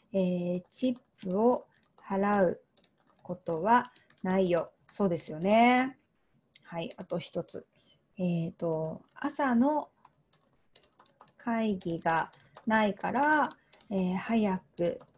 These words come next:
起きることはないよ。」いいですね。はい。じゃあ見てみましょう。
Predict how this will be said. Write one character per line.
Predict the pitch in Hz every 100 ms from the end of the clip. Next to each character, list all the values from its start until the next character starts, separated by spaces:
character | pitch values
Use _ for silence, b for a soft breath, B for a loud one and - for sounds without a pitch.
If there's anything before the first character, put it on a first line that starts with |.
| 170
起 | -
き | 196
る | 180 160 156 156 _ _ _ _ _ _
こ | - 180
と | - 160
は | 208 269 - -
な | 208 185
い | 196
よ。」 | 180 - - _ _ _ _ _ _ _ - - _ _ _ _ _ _ _ _ _
い | 262
い |
で | -
す | - -
ね。 | 233 277 311 - _ _ _ -
は | - 196
い。 | 196 - _ _
じ | -
ゃ | 320
あ |
見 | 233
て | 226
み | 220 202
ま | 190
し | 202
ょ | 202 190 -
う。 | -